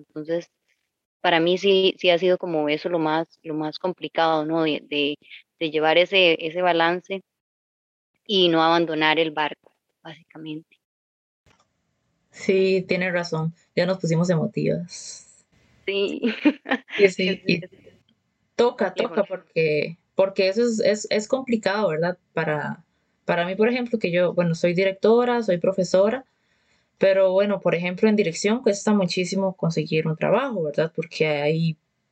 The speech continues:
Speaker 2: varias personas que dirigen y no hay tantos ensambles ni tantas orquestas, ¿verdad?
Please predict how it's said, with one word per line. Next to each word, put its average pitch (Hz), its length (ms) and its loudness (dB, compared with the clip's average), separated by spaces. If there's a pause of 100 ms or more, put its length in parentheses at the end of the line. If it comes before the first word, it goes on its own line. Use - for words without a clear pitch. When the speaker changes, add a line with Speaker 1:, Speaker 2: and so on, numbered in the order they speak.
(360)
Speaker 2:
varias 175 400 -2
personas 190 500 -2
que 139 460 -2 (180)
dirigen 214 580 2 (560)
y 175 180 4
no 160 140 4
hay 160 100 0
tantos 185 380 0
ensambles 220 580 -2
ni 160 120 -2
tantas 165 340 -2
orquestas, 208 540 -4
¿verdad? 160 360 -4